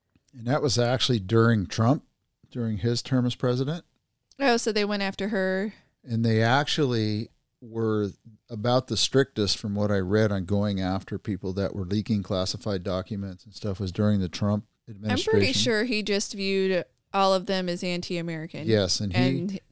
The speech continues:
Speaker 2: like,
Speaker 1: actually talked about her and that he was going to potentially commute her sentence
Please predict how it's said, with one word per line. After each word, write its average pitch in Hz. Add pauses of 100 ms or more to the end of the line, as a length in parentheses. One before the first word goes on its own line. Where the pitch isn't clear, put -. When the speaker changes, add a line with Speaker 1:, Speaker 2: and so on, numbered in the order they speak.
Speaker 2:
like, 143
Speaker 1:
actually 127
talked 147
about 98
her 92
and 104
that 98
he 107
was 101
going 95
to 92
potentially 101
commute 101
her 95
sentence -